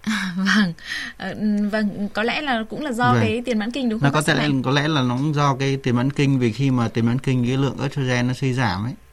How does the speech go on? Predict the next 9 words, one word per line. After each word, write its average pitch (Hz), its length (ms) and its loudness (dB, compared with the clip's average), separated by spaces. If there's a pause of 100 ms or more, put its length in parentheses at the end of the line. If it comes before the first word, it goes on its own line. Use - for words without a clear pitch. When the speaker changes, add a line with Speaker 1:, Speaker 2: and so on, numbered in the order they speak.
(540)
Speaker 2:
thì 110 100 -2
nó, 123 320 0
nó, 139 160 0
nó 135 260 -2 (100)
tạo 113 220 -4
ra 113 60 0
những 127 200 0
cái, 139 200 -2
cái 139 100 -2